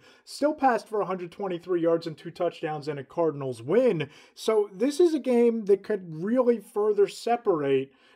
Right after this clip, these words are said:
the Arizona Cardinals, who enter at ten and two, from the eight and four Los Angeles Rams, kind of drive a stake into the coffin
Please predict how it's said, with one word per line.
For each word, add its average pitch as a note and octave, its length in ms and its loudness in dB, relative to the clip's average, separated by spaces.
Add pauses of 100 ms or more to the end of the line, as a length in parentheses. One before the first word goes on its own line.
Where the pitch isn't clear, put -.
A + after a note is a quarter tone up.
the F3 220 -2
Arizona F#3 560 2
Cardinals, E3+ 480 -2
who F3+ 140 -8
enter E3 200 -2
at D3+ 140 -6
ten F3+ 220 -8
and D3 160 -8
two, F3 260 2
from D3 180 -8
the D3 140 -8
eight D#3+ 180 -6
and C#3 140 -16
four D#3 300 -2
Los C#3 280 -6
Angeles C#3 440 -6
Rams, E3 400 -4 (260)
kind A3+ 220 0
of F3 100 2
drive F3 380 0
a E3 40 -2
stake F3+ 480 0
into E3 380 -4
the C3 100 -6
coffin D#3 680 -2